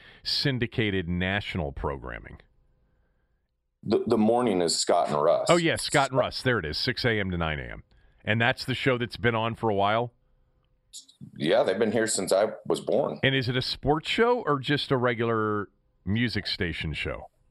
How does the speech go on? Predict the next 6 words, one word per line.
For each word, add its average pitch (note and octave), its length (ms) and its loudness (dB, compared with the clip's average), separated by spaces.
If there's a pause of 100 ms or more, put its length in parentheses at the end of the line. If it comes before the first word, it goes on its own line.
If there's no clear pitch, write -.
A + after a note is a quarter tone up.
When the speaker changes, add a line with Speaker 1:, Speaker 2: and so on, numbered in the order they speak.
(300)
Speaker 2:
Well, F#3 260 0
they C#3 280 -2 (1400)
Speaker 1:
Guy B2+ 260 4
Speaker 2:
they A#2+ 100 0
Speaker 1:
talk G#2 280 0
show. C#2+ 380 -4